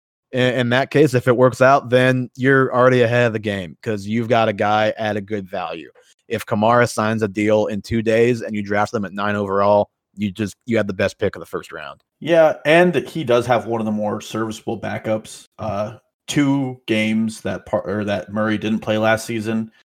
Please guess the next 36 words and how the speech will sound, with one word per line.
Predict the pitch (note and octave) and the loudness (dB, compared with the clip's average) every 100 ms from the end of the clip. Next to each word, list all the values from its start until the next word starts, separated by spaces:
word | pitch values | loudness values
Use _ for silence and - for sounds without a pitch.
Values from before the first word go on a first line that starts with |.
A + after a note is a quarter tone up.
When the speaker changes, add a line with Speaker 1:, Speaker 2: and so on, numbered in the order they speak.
| - | -10
Speaker 2:
Sorry, | A2+ G#2 F2+ G2 | 0 0 0 -2
that | A2+ - | -2 -2
Kamara | A#2 A#2 A#2+ | 0 2 2
didn't | G#2+ | 0
play | A2+ A#2 | -2 0
last | A#2 A2 | 2 0
season. | - A#2 A#2 A2+ A2 - | -4 -8 -6 -6 -6 -12
Murray | G#2 A2+ A2+ A2 | -6 -2 0 0
had | G#2+ G2 - | 0 -2 -4
thirty | G#2+ G2+ | -4 -2
plus | - G#2 | -2 -2
points | - G#2+ G2+ | -4 -8 -6
in | F#2+ | -8
P | G2+ G2+ | -8 -10
P | G#2 | -6
R. | G2 G2 G#2+ - | -4 -4 -6 -4
He | A#2+ F#2+ | -2 2
was | F#2 | 0
Speaker 1:
Mm-hmm. | F#2+ | 0
Speaker 2:
here, | A#2+ - | -2 -2
he | - | -6
was | A2+ | -2
wildly | G#2+ A2 A2 G2 | 2 2 2 -2
successful, | F#2+ - G2+ - G#2+ | -6 -4 -4 -4 -8
so | G#2 A2 | -6 -4
you | A2 | -4
can | A2 | -4
feel | A2 A#2+ | -2 -2
comfortable | A2 G#2+ G2+ A2 | -2 -4 -4 -8
drafting | F#2+ G2 G2+ G2 | -6 -6 -6 -10
his | G2 G2+ | -14 -14
handcuff | G#2+ F#2+ G2+ - | -14 -10 -8 -8
a | |
little | - D2+ | -10 -10
earlier | D#2 F#2+ G2+ A2+ | -8 -8 -8 -10
too, | - F#2 F2+ | -12 -10 -8